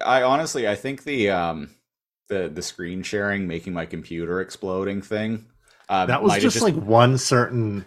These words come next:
Speaker 1: I think it might have been my old video card, honestly.
Speaker 2: Oh, right. Well,
Speaker 1: 'Cause I haven't really had any, since I replaced my video card, I haven't had any,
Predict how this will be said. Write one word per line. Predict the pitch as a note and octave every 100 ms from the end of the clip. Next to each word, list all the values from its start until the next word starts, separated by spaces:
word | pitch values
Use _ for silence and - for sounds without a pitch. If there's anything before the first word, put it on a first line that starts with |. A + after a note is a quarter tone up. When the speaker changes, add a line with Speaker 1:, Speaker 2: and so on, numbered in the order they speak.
| _ _
Speaker 1:
I | D#3 F3+
think | F3 F#3+ G#3
it | D4
might | F3 E3+
have | F3
been | C3+ C#3+
my | C3 A#2
old | A#2+ G2
video | F#2+ G2+ F2
card, | - F#2 E2+
honestly. | F2 F#2 F#2+ A2+ G#2+ G#2+ _ _ _ _
Speaker 2:
Oh, | - D#3+ E3+ E3 E3 C#3
right. | D3 E3 - _ _ _ A#2+
Well, | D3 G3 - _ _ -
Speaker 1:
'Cause | D3
I | C3+
haven't | D3 E3+ F#3+
really | F3 D#3+ A2
had | F#2 G2 G#2+
any, | A#2 A2 -
since | - D3 D#3
I | D#3+
replaced | A#2 - G2+ G#2+
my | G#2+
video | F2 D#2 F#2+
card, | G#2 A#2+ A#2+
I | G2+
haven't | G2 A2 A#2 - -
had | G2 G2+ G2
any, | - F#2+ F#2+ F2+ E2+ -